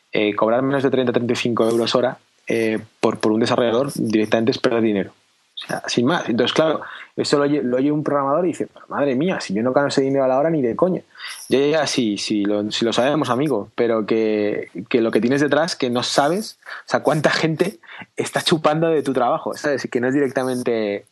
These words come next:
el empresario. Y vuelvo a decir, ¿eh? Hay empresarios que han sido realmente malísimos, ¿no? Eh, body shopping, eh, charcutería pura y dura en informática, pero gente que intenta hacerlo bien, eh,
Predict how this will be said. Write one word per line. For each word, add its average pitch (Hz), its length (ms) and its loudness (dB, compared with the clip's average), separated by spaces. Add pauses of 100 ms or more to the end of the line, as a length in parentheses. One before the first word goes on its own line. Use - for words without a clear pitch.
(200)
el 120 140 -4
empresario. 113 500 -2 (100)
Y 113 200 -2
vuelvo 135 160 2
a - 20 0
decir, 151 260 0
¿eh? 160 100 -4 (300)
Hay 117 200 0
empresarios 131 440 0
que - 80 2
han 110 60 0
sido 131 280 2
realmente 123 480 2
malísimos, - 540 -2
¿no? - 200 -2
Eh, 62 100 -2
body 104 220 0
shopping, 107 640 2
eh, 98 160 2
charcutería 107 600 2
pura 110 160 4
y 107 60 4
dura 110 240 2
en 110 80 0
informática, 104 540 0 (520)
pero 113 180 2
gente 123 220 2
que 131 60 2
intenta 127 180 2
hacerlo 127 260 0
bien, 139 300 -2 (460)
eh, 101 760 0